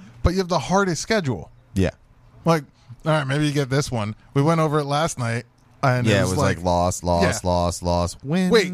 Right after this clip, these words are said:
Speaker 1: home or away? Away, loss.
Speaker 2: Yeah.
Speaker 1: You know?
Speaker 2: Yeah, that's what you were saying. If, if Stafford and the Rams came to Soldier Field right now, it might be a different
Speaker 1: Might be.
Speaker 2: game. Uh,
Speaker 1: Yeah.
Speaker 2: at SoFi with travel,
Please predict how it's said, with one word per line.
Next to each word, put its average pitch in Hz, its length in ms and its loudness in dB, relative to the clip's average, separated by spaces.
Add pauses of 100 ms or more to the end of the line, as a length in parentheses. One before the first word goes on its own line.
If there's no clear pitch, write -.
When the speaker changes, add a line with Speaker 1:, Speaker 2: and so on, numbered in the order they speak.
(100)
Speaker 1:
home 190 280 -2
or 202 100 0
away? 175 260 0 (840)
Away, 143 300 2 (300)
loss. 123 480 -2 (120)
Speaker 2:
Yeah. 95 140 2
Speaker 1:
You 92 80 2
know? 139 160 0 (460)
Speaker 2:
Yeah, 80 360 -2
that's 117 220 0
what 147 100 2
you 110 100 0
were 104 80 -2
saying. 87 300 -4
If, 104 640 -4 (120)
if - 440 -4
Stafford 139 680 0 (220)
and 107 140 0
the 98 60 0
Rams 107 320 0
came 107 220 -2
to 92 40 -2
Soldier 101 320 -2
Field 98 320 -2
right 82 180 -4
now, 80 220 -4
it 82 40 -6
might 87 220 -2
be 76 140 -4
a 73 60 -4
different 71 440 -6
Speaker 1:
Might 143 140 0
be. - 80 -6
Speaker 2:
game. 80 380 -8 (960)
Uh, 73 400 -2 (100)
Speaker 1:
Yeah. 90 60 0
Speaker 2:
at 87 80 -4
SoFi 85 640 -2
with 80 200 -6
travel, 78 640 -4